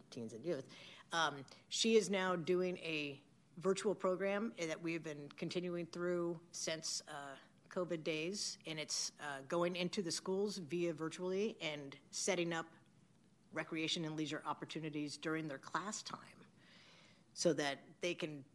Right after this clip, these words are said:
kind of decompress from just being at school all day, but it also gives them an opportunity to just have some fun a little bit in class, and then it gets them back into a structured sense of getting back into their classroom without any issues. So far, the program has been amazing, and we have served, um,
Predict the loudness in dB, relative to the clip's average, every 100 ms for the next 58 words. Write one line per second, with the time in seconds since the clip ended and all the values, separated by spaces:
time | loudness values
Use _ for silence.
0 | -20 -20 _ 0 2 2 0 0 0 0
1 | 0 -2 -2 -4 -6 -4 -2 -2 -2 -2
2 | 4 8 10 8 8 8 8 8 6 4
3 | 6 4 4 2 2 0 0 0 0 2
4 | 2 0 0 2 2 0 -6 -20 -6 0
5 | 0 0 2 2 0 -2 -2 -4 0 0
6 | 0 0 -2 -2 0 0 2 2 2 -4
7 | -8 -4 -2 -2 -6 -6 -4 -4 -4 -4
8 | -2 -4 -2 -6 -6 -10 -6 -4 -2 -2
9 | -4 -6 -8 -10 -8 -8 -8 -10 -6 -4
10 | -2 -4 -6 -12 -16 -16 -4 -2 0 -4
11 | -6 -8 -6 -6 -6 -8 -10 -14 -2 2
12 | 2 0 0 -2 0 -2 -2 0 0 2
13 | 2 2 2 -2 -4 -4 -2 -2 -2 -2
14 | -2 -2 -6 -12 -8 -6 -6